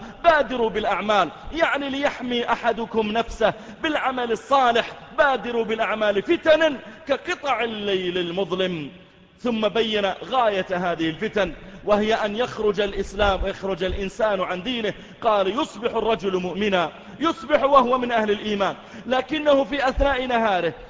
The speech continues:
يتع-، يتعرض لشيء من هذه الفتن، إما فتنة من شبهة دخلت إلى قلبه، أو حوار لم يكن عنده فيه علم يستطيع أن يقنع به خصمه، أو ربما بنظرة عابرة،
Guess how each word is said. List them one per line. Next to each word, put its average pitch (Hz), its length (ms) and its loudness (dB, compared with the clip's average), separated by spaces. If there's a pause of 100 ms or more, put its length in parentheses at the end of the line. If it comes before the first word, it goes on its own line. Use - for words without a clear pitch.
(180)
يتع-، 202 400 4
يتعرض 202 760 0
لشيء 196 460 -2
من 175 160 -4
هذه 160 280 -2
الفتن، 160 440 -4 (880)
إما 185 220 -2
فتنة 180 360 -4 (380)
من 170 120 -4
شبهة 247 600 0
دخلت 185 380 -2
إلى 165 140 0
قلبه، 262 420 2 (360)
أو 254 140 6
حوار 233 680 4 (160)
لم 254 180 4
يكن 233 300 0
عنده 214 440 0
فيه 202 360 -2
علم 269 420 0 (220)
يستطيع 220 600 -2
أن 220 60 -4
يقنع 220 400 -2
به 196 260 0
خصمه، 269 500 2 (280)
أو 233 140 8
ربما 220 400 2
بنظرة 208 600 -2
عابرة، 262 500 4